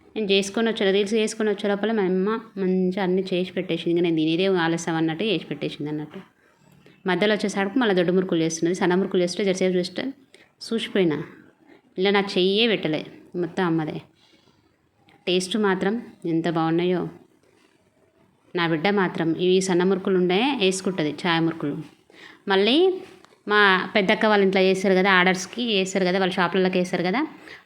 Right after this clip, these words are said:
వాళ్ళ ఇంట్లో మురుకులైనా వేసుకుంటాం మా చిన్నమ్మాయి. ఇప్పుడు నేను ఇంట్లో చేస్తా చూడు, ఆ మురుకులు మాత్రం వేసుకోదు, నేను చేసే మురుకులు తినదు. అదేందో మా అమ్మాయి టేస్ట్ నాకు అస్సలు నచ్చదు. అదే మా పెద్దమ్మాయి అయితేనేమో ఈ మురుకులు ఖచ్చితంగా తింటది. చిన్నమ్మాయి తినదు కానీ పెద్దమ్మాయి బాగా తింటది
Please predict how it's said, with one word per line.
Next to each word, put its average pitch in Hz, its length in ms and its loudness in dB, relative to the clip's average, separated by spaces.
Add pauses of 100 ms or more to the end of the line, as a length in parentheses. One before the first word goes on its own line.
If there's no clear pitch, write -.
వాళ్ళ 214 180 4
ఇంట్లో 208 160 2
మురుకులైనా 208 400 2
వేసుకుంటాం 202 380 -2
మా 180 60 2
చిన్నమ్మాయి. 165 580 -2 (460)
ఇప్పుడు 208 160 -4
నేను 220 140 4
ఇంట్లో 208 220 2
చేస్తా 208 280 2
చూడు, 185 200 0
ఆ 190 100 4
మురుకులు 208 300 -2
మాత్రం 208 260 -2
వేసుకోదు, 214 400 -2
నేను 220 300 2
చేసే 196 200 0
మురుకులు 208 300 0
తినదు. 160 300 0 (600)
అదేందో 185 320 2
మా 165 120 2
అమ్మాయి 170 240 2
టేస్ట్ 165 320 -4
నాకు 165 160 -2
అస్సలు 185 320 -2
నచ్చదు. 160 320 -4 (1300)
అదే 214 80 2
మా 233 120 2
పెద్దమ్మాయి 214 460 2
అయితేనేమో 196 720 0 (320)
ఈ 202 100 0
మురుకులు 202 300 0
ఖచ్చితంగా 196 460 -2
తింటది. 165 340 -2 (1400)
చిన్నమ్మాయి 185 380 0
తినదు 165 180 0
కానీ 185 120 -2
పెద్దమ్మాయి 165 400 -2
బాగా 147 200 -4
తింటది 147 320 -8